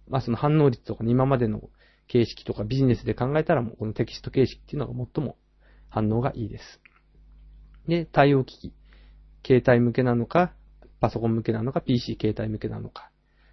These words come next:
まあ、これはピーシー携帯向けでいいと思います。で、このメルマガ説明文ですね。で、ここも、あの、注意点があって、もう結局は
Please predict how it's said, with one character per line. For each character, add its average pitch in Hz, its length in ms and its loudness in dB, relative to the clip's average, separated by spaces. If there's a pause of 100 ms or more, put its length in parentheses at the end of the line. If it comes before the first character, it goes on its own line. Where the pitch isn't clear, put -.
(160)
ま 185 60 -4
あ、 - 20 -10
こ 185 100 0
れ 196 80 4
は 202 180 2 (140)
ピ 190 100 2
ー 180 40 0
シ 185 140 -2
ー 135 100 -6
携 117 160 2
帯 113 100 2
向 110 100 0
け 113 120 0
で 104 160 -2
い 123 80 -4
い 110 40 -4
と - 80 -8
思 104 120 -12
い 113 60 -12
ま - 120 -16
す。 - 260 -20 (580)
で、 165 60 -4
こ 190 100 0
の 185 100 0
メ 135 160 2
ル 156 80 4
マ 151 100 4
ガ 151 100 0
説 - 220 -4
明 131 160 4
文 104 140 -4
で - 80 -12
す - 100 -10
ね。 107 180 -8 (500)
で、 147 80 -6
こ 160 140 -6
こ 214 100 2
も、 214 220 4
あ 165 100 0
の、 165 180 0
注 180 220 4
意 170 80 2
点 127 180 4
が 107 100 -2
あ 110 40 0
っ - 40 -10
て、 160 360 0 (480)
も 127 100 -6
う - 20 -10
結 - 180 -6
局 202 200 -2
は - 220 4